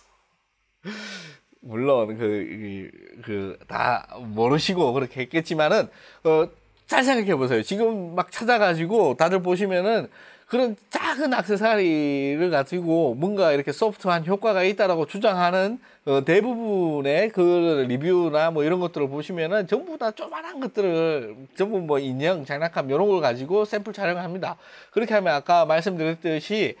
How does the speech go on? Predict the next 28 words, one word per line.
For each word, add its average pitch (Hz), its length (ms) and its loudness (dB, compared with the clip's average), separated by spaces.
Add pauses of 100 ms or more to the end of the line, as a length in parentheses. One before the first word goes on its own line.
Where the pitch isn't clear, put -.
(280)
그거 226 400 2
없이도 269 600 2
이미 233 320 -2
소프트박스 190 580 -4
그, 139 540 0
에, 123 200 0
스피드라이트 180 580 0
정도 139 380 -2
광면적이면은 156 960 -2 (300)
그 131 540 2
이미 233 360 -4 (200)
부드러운 175 420 0
조명이 160 340 -2
돼 123 140 0
있어요. 135 600 -4 (340)
이미 208 220 -4
돼 - 80 -8 (180)
있는데 180 340 0
거기서 214 300 0
조금만 302 460 -2
더 160 100 0
확장을 196 360 -2
시키면은 185 720 -4
어마어마하게 262 600 -2
부드러운 147 440 0
조명이 107 280 -6
되는 98 240 -12
거죠. 101 240 -12